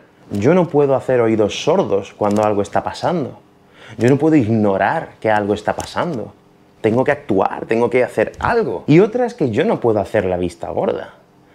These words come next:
Imagínate que veo a un compañero político robar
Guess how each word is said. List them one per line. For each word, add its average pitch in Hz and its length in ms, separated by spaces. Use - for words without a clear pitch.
Imagínate 120 480
que 170 80
veo 160 140
a 170 40
un 165 80
compañero 156 600
político 165 520
robar 117 680